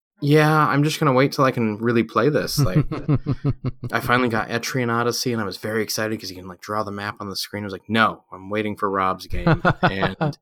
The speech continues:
Speaker 1: I'm so glad I did. Like, it's so unique.
Speaker 2: Yes.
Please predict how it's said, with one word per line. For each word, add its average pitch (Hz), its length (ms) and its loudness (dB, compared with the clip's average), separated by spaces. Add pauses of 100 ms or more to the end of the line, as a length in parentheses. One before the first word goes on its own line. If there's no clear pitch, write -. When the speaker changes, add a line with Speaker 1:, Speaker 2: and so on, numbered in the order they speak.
(380)
Speaker 1:
I'm 139 100 0
so 180 160 4
glad 151 240 2
I 147 80 4
did. 127 280 4
Like, 92 160 -6
it's 104 160 -2
so 127 320 4
unique. 104 720 0 (280)
Speaker 2:
Yes. - 520 -6